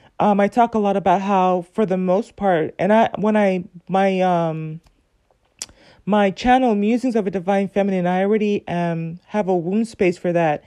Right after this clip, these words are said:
but it is gonna have that extending the olive branch element, and the olive branch is extended to other women who kind of feel like me that can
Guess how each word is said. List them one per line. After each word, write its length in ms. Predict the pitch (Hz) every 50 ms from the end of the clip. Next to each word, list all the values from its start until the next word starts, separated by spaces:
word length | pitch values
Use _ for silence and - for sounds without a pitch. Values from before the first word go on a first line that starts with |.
| - - - - - _ _
but 100 | - 208
it 180 | 214 220 214 220 -
is 220 | 226 247 262 247 -
gonna 240 | 254 226 214 208
have 460 | 196 180 196 190 185 185 185 185 170 - _
that 260 | - 180 170 - - -
extending 800 | 180 - - - - - - 196 196 190 185 180 196 185 180 160
the 160 | 180 - -
olive 600 | - 165 175 180 185 190 185 185 180 165 - _ _ -
branch 560 | - 196 185 170 165 165 160 170 - - - _ _ _ _ _ _ -
element, 500 | - 285 320 349 294 190 170 151 135 - - -
and 180 | 175 190 190 185
the 80 | 190 - -
olive 340 | 185 214 233 269 294 214 -
branch 300 | 220 202 190 190 - -
is 80 | 170
extended 760 | 185 190 - - - - 185 175 175 170 165 170 175 202 226 - _ - - - - _ _
to 240 | - - 294 - -
other 240 | 254 254 269 269 254
women 380 | 214 190 220 220 233 247 247 262
who 180 | 247 233 208
kind 280 | - - 202 220 226 214
of 100 | 196 -
feel 220 | - - 226 240
like 200 | 233 208 196 -
me 200 | - 185 180 170
that 260 | 165 175 175 175 175
can 400 | 175 - 202 196 185 175 170 170